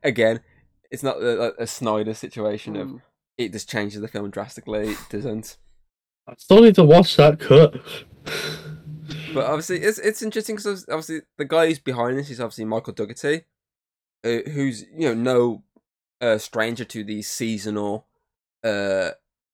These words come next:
Speaker 1: spooky movie, 'cause he's the man behind Trick or Treat,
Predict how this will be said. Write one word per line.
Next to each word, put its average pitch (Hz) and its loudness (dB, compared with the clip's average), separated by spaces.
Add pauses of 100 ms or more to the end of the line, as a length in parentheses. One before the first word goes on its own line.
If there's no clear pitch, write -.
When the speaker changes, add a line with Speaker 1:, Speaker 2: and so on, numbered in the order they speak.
(420)
Speaker 1:
spooky - -8
movie, 104 -8 (680)
'cause 117 -16
he's 110 -8
the 110 -6
man 107 -6
behind 104 -10
Trick - -16
or 110 -14
Treat, - -12